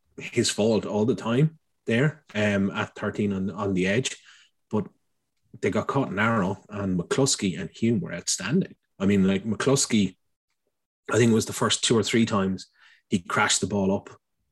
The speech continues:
um, off the first two or three plays that he took,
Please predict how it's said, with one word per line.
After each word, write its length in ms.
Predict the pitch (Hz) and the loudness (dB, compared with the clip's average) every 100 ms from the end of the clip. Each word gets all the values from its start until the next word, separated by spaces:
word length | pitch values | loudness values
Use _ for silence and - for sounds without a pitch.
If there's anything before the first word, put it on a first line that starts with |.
| _ 95 | _ 0
um, 240 | 98 92 | 2 2
off 140 | 95 - | 0 -4
the 60 | |
first 340 | - 101 - - | -4 -4 -4 0
two 100 | 110 | 0
or 60 | |
three 180 | 98 101 | 2 0
plays 360 | 92 98 98 101 | 0 0 0 0
that 100 | 90 | -6
he 80 | |
took, 280 | 95 101 90 | -4 -4 -4